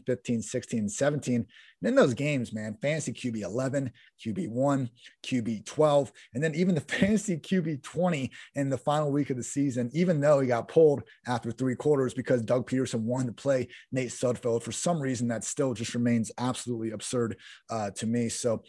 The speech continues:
the fact that Hurt-, that, uh, Hurts was able to get two rushing touchdowns in the one game where he didn't even play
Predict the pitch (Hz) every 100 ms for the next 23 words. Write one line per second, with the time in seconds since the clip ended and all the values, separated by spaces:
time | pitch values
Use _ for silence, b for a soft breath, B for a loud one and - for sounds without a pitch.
0 | b 123 - 160 - 131 98 143 135 117
1 | - 123 117 117 110 143 - 117 131 117
2 | 113 147 131 - B B - 165 147 143
3 | 143 123 139 - 147 139 120 120 117 120
4 | 127 120 120 123 117 117 123 120 113 104
5 | - 135 135